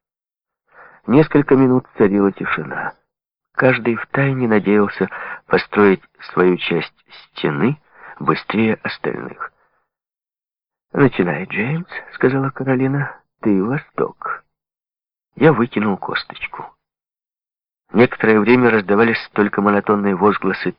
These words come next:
«Три бамбука, два круга, панг». И «Ах, нет, не панг». Последняя со стороны мисс Ганнет, обладавшей привычкой забирать косточки, на которые она не имела права. «Я сегодня утром видела Флору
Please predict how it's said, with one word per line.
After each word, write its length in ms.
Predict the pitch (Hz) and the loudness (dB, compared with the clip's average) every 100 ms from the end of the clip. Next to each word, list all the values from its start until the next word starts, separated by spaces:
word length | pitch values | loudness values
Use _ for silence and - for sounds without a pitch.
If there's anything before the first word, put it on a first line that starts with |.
| _ | _
«Три 240 | 80 104 | -6 -4
бамбука, 680 | 95 95 90 82 104 - 98 | -2 -2 -4 -4 -6 -2 -2
два 260 | 80 80 98 | -2 -4 -2
круга, 500 | - 95 107 92 95 _ | -2 0 0 0 -2 _
панг». 640 | 107 104 98 90 - - - - - _ | 0 2 0 -4 -4 -4 -6 -20 -20 _
И 80 | - | -2
«Ах, 320 | 90 95 - | 2 2 0
нет, 280 | 82 107 - | 0 -2 0
не 120 | 95 | -6
панг». 680 | - 110 113 104 98 - - - - - | -2 4 4 4 -2 -6 -8 -8 -16 -8
Последняя 520 | 90 - 92 80 85 80 | -6 -2 -2 -2 -4 -8
со 140 | - | -10
стороны 380 | - 80 80 85 | -10 -10 -8 -6
мисс 180 | 85 - - | -6 -10 -12
Ганнет, 540 | 71 95 101 98 - | -2 -2 0 -4 -6
обладавшей 540 | - 80 78 73 - | -6 -6 -4 -6 -6
привычкой 540 | 82 - 80 80 - 80 | -8 -8 -8 -8 -8 -6
забирать 420 | 82 85 80 73 | -4 -2 -4 -6
косточки, 580 | - 69 - - - 82 - - - - | -8 -8 -8 -10 -10 -16 -14 -16 -14 -4
на 100 | 87 | -2
которые 420 | 87 82 82 82 | -2 0 0 0
она 160 | 80 80 | 0 -4
не 200 | 82 80 | -4 -4
имела 240 | 80 80 | -4 -4
права. 380 | - 80 80 - - - - - _ _ _ _ _ _ - | -4 -8 -8 -14 -20 -20 -20 -20 _ _ _ _ _ _ 2
«Я 160 | 147 | 4
сегодня 360 | 147 147 143 147 | 6 6 6 4
утром 400 | 156 185 190 165 | 2 2 0 2
видела 600 | 139 139 139 135 135 139 - _ _ _ | 2 2 2 2 2 0 -4 _ _ _
Флору 440 | - 123 120 117 | 2 6 6 4